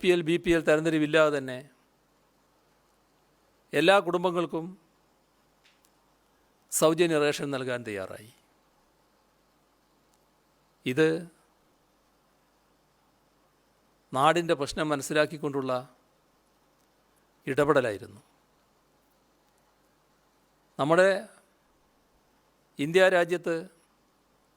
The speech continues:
ഈ നടപടികൾ മറ്റ് സംസ്ഥാനങ്ങൾ തന്നെ മാതൃകയായി കണ്ടു എന്നതാണ് വസ്തുത. ഇതോടൊപ്പം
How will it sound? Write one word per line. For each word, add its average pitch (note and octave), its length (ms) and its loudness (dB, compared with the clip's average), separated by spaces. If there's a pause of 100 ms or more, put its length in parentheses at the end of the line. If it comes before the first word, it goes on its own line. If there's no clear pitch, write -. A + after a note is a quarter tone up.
(1800)
ഈ D#3+ 100 0 (120)
നടപടികൾ E3+ 440 2 (2250)
മറ്റ് D3 200 0 (100)
സംസ്ഥാനങ്ങൾ F#3+ 600 2
തന്നെ E3+ 200 -2 (1700)
മാതൃകയായി F3 640 4
കണ്ടു D3 300 -2
എന്നതാണ് B2+ 340 -2
വസ്തുത. - 300 -12 (2500)
ഇതോടൊപ്പം E3 520 4